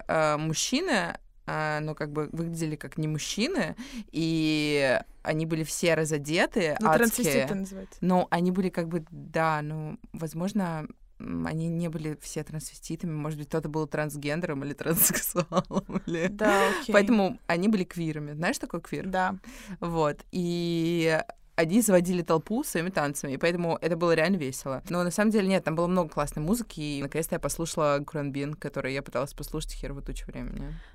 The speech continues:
Speaker 2: Наконец-то Саша сейчас расскажет про Португалию.
Speaker 1: Про Португалию. Португалия была тоже супер классно.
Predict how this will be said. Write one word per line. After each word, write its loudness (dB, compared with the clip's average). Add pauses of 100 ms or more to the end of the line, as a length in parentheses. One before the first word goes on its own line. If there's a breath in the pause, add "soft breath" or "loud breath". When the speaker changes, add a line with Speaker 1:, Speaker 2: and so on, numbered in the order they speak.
Speaker 2:
Наконец-то 0
Саша -2
сейчас -6
расскажет -8
про -14
Португалию. -10 (180)
Speaker 1:
Про 2
Португалию. 2
Португалия 2
была 4
тоже -2
супер -8
классно. -2